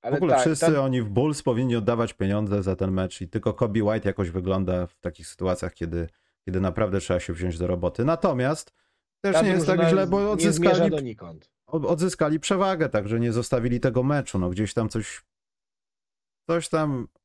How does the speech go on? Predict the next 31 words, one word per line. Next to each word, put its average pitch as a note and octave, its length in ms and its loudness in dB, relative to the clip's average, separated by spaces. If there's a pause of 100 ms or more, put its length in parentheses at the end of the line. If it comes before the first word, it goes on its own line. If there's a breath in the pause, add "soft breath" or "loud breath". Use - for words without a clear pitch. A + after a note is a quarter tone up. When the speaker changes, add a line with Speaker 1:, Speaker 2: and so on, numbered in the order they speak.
(280)
Speaker 2:
nie E3+ 100 0
nazwałbym F3 440 0
tego C3 200 0
światełkiem. B2 600 0
To C3 80 0
jest B2 100 -2
jak - 140 -2
katastrofy C3 560 0
są G2+ 220 0
górnicze G#2 640 0
i G2+ 60 -2
ci - 140 -2
ratownicy G#2+ 520 0
pukają A2 520 0
w - 80 -8
ściany G#2+ 360 -2
czy F#2+ 180 -4
w F#2 60 -4
rury, G#2 440 0
żeby F#2+ 240 -2
tam G#2+ 200 0
ci - 100 -6
odpowiedzieli G2 500 -2
morsem, F#2+ 520 -2
bo F2+ 100 -2
nie F#2+ 160 -2
ma F#2 120 -2
nawet F2+ 220 -2
gdzie F#2 160 -4
zaświecić F2 500 -6
latarką. E2+ 480 -6